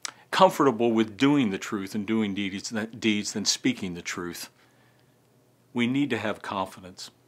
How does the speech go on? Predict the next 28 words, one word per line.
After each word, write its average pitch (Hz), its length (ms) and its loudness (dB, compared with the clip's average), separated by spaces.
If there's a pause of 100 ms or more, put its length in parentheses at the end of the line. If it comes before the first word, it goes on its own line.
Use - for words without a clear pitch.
(340)
and 110 120 -2
that's 120 180 -4
what 113 100 -4
Jesus 104 440 -4
means 90 240 -8
to 90 80 -16
give 87 180 -10
us. - 300 -14
Would 110 160 -6
you 113 60 -2
pray 120 240 4
with 120 180 -4
me? 123 180 -8 (2500)
We 135 100 2
thank 143 380 6
you, 123 160 0
Lord, 113 440 2
for - 140 -6
the 110 80 -4
giving 117 400 0
of 101 140 -2
the 104 80 -6
Spirit, 104 580 -6 (1120)
uh, 101 320 -8
our 113 140 6
paraclete, 113 840 -2 (120)
the 110 100 -8
support, 113 600 -4